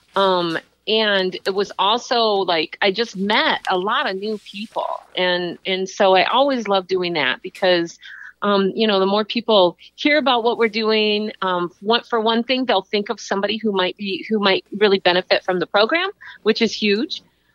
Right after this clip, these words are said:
Um, but then also, you know, they come in and become customers and become friends. And, um, it just, it always reinforces to the students and the apprentices that they, that they really do matter in our, in our society. So I loved it.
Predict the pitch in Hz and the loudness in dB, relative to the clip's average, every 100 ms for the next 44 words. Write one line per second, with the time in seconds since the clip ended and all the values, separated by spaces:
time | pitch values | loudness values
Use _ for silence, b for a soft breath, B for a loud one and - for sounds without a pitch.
0 | _ 220 220 208 202 196 185 226 226 208 | _ 2 4 2 0 -2 -4 -4 0 0
1 | 208 - 196 - 202 175 214 214 254 247 | 0 -2 -4 -2 -2 -2 -4 -2 -2 -2
2 | 190 233 240 185 160 - 165 160 220 - | -2 0 -2 -2 -6 -2 -4 0 -2 0
3 | 214 208 208 202 196 180 - 180 175 175 | 2 2 0 -2 -2 -4 0 0 0 -2
4 | 180 151 139 143 160 - 165 156 151 - | 0 0 0 -2 -6 -4 -2 -4 -6 -2
5 | 208 214 - B B - 220 202 208 240 | 2 2 -2 B B 2 2 4 6 6
6 | 220 233 226 220 185 185 185 - 170 170 | 4 0 0 -2 -4 -6 -10 -6 -2 -2
7 | - 175 175 202 233 - - B B B | 0 4 4 4 2 -2 -12 B B B
8 | _ - 190 175 170 160 135 247 240 214 | _ 6 8 8 6 2 0 0 0 0
9 | 196 175 170 - - 175 196 - 190 180 | 2 4 2 -6 -4 2 2 4 6 6
10 | 170 - 202 202 208 214 220 208 196 180 | 4 2 0 2 4 4 2 2 2 2
11 | 165 127 170 - 190 175 165 160 185 185 | 0 -2 -6 -6 -2 0 -2 -4 -4 -4
12 | 190 214 226 233 190 170 - 185 180 175 | -4 -6 -2 -2 -2 -4 -4 0 2 2
13 | 208 247 214 202 - - | 2 2 2 0 -4 -6